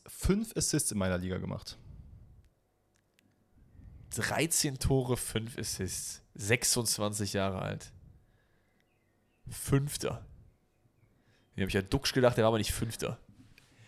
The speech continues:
Speaker 2: Das Ding ist, Fünfter ist so Frankfurt, Gladbach.
Speaker 1: Pass auf.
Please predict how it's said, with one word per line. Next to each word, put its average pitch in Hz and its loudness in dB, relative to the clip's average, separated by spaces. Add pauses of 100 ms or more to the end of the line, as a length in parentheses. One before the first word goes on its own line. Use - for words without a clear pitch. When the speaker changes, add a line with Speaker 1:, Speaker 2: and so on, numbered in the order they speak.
(180)
Speaker 2:
Das 123 2
Ding 262 2
ist, - 6
Fünfter 208 8
ist - 6
so 110 2
Frankfurt, 143 2
Gladbach. 131 2 (1400)
Speaker 1:
Pass 110 4
auf. 104 4